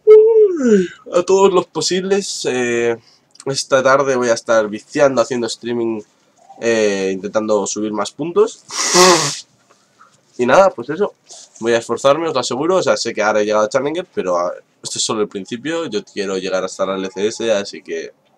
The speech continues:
llegar al Challenger solo era un pequeño paso, pero bueno, sí que es verdad que me hacía ilusión, pero os aseguro que si hasta ahora me estaba esforzando hasta aquí,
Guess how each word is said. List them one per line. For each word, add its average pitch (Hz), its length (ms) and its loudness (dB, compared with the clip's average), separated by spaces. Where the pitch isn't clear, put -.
llegar 104 220 0
al 95 80 -6
Challenger 101 340 -4
solo 98 220 -6
era 95 100 -4
un 92 100 -6
pequeño 98 300 -12
paso, 143 380 -6
pero 92 140 -8
bueno, 85 160 -4
sí 92 160 -10
que 87 80 -8
es 95 80 -6
verdad 92 160 0
que 92 80 -6
me 82 80 -8
hacía - 140 -8
ilusión, 101 340 -4
pero 90 140 -6
os 90 40 -12
aseguro 101 440 -2
que 95 340 -4
si - 200 -4
hasta 113 180 0
ahora 127 160 4
me 127 60 0
estaba 123 200 2
esforzando 117 520 0
hasta 104 180 -8
aquí, 131 320 -8